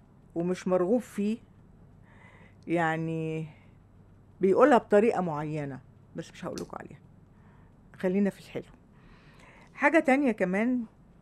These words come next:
كلمة مثلًا زمان يقولك إيه؟ "لا، البيت بيتكو، البيت بيتكو." آه، دلوقتي ما تقدرش تقول كده، لأن ممكن قوي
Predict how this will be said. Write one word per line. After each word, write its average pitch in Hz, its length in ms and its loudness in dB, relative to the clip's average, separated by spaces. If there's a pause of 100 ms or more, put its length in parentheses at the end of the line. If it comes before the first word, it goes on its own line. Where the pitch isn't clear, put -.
(120)
كلمة 220 360 2
مثلًا 180 500 -4
زمان 175 340 -2
يقولك 175 340 -4
إيه؟ 143 100 -10 (320)
"لا، 185 140 -2
البيت 190 300 0
بيتكو، - 380 -2 (1040)
البيت 165 340 0
بيتكو." - 340 0 (120)
آه، 185 280 2
دلوقتي 139 300 -4
ما 165 60 -8
تقدرش 180 340 -6
تقول 226 160 -4
كده، 214 280 -4 (500)
لأن 190 180 4
ممكن 240 340 2
قوي 240 380 0